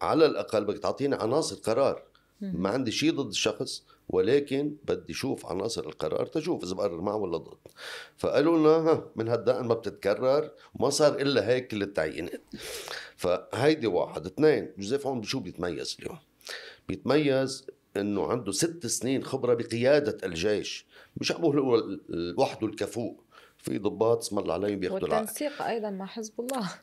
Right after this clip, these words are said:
Speaker 1: خليك معي. هاي ما، هاي ما بعرف، ما عندي معطيات.
Speaker 2: مم.
Speaker 1: بس بدي أقول بذات الوقت إنه، آه، هو، آه، آه، اللي عنده أكثر شيء خبرة، وهو الذي أثبت إنه غير مسيس.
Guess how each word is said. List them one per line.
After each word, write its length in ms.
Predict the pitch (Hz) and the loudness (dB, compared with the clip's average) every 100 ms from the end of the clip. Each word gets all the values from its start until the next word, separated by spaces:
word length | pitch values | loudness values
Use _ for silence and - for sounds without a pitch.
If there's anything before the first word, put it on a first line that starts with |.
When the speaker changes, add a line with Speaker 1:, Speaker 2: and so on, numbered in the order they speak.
| - | -4
Speaker 1:
خليك 440 | - 147 139 110 | 0 0 0 -4
معي. 200 | 87 - - _ | -8 -10 -14 _
هاي 200 | - 165 | 2 2
ما، 240 | - 160 - | 4 0 2
هاي 140 | 147 180 | 0 4
ما 120 | 147 | 4
بعرف، 240 | - - | 2 0
ما 80 | 113 | 0
عندي 200 | 156 147 | 2 0
معطيات. 500 | 90 78 80 - - | -4 -4 -6 -8 -10
Speaker 2:
مم. 80 | 185 160 151 - - | -8 -8 -10 -14 -8
Speaker 1:
بس 420 | - 95 - - - | -2 0 0 -4 -8
بدي 320 | 80 95 87 | -6 -4 -2
أقول 240 | 98 170 170 | 0 2 2
بذات 300 | 110 110 107 | 0 0 0
الوقت 380 | 90 78 - - _ _ _ _ _ _ - - - | -2 -4 -6 -14 _ _ _ _ _ _ -8 -8 -4
إنه، 520 | 113 113 101 98 98 - | -2 0 2 0 -2 -6
آه، 200 | 90 85 | -2 0
هو، 260 | 98 139 104 | 2 4 4
آه، 260 | 95 80 - | 4 2 -2
آه، 760 | 85 69 71 - 50 50 - - | -2 -2 -4 -6 -8 -8 -6 -6
اللي 200 | 85 95 | -2 0
عنده 340 | 117 117 90 | 0 -2 -2
أكثر 320 | 160 160 - 107 | -2 -4 -2 -2
شيء 180 | - | -2
خبرة، 400 | 95 98 92 85 - - - - - | -4 -4 -2 -4 -6 -18 -20 -14 -4
وهو 360 | 104 196 180 | 2 2 4
الذي 500 | 160 147 143 127 117 156 | 2 4 4 2 -2 0
أثبت 500 | 175 - 160 170 156 | -2 4 4 4 2
إنه 140 | 156 | 2
غير 220 | 151 196 | 4 4
مسيس. 720 | 151 113 98 - - - - | 2 0 -2 -2 -6 -4 -4